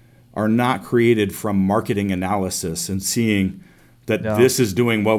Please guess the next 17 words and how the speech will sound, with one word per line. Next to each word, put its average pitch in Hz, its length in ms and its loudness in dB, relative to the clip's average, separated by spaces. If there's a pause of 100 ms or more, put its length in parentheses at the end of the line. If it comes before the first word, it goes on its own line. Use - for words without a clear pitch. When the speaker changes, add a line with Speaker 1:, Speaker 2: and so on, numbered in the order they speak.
Speaker 1:
in 101 80 -2
the 101 60 -2
market. 110 280 0
It's 101 160 -4
created 123 500 4
from 98 380 -2 (460)
education 131 760 2
first. - 480 -8 (1200)
What 123 320 2
are 160 140 4
our 135 120 4
pin-, 139 320 -2
principles 127 560 -2
that 107 140 -6
we 113 120 -2
believe 110 460 0
in 82 240 -8